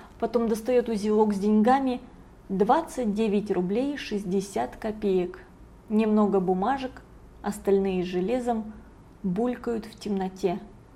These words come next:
Камнем идут на дно. Он вытирает руки о штаны, словно бросил какую-то грязь.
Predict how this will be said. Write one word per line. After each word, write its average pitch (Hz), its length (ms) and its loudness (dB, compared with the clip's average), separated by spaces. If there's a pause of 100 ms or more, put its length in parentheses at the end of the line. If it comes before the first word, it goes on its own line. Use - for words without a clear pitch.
(420)
Камнем 220 460 2
идут 208 340 -2
на 202 140 0
дно. 190 360 0 (960)
Он 190 220 -2
вытирает 202 540 -2 (280)
руки 214 340 -2
о 196 120 0
штаны, 190 500 -2 (460)
словно 190 580 2
бросил 233 560 -4
какую-то 185 720 0
грязь. 175 560 -6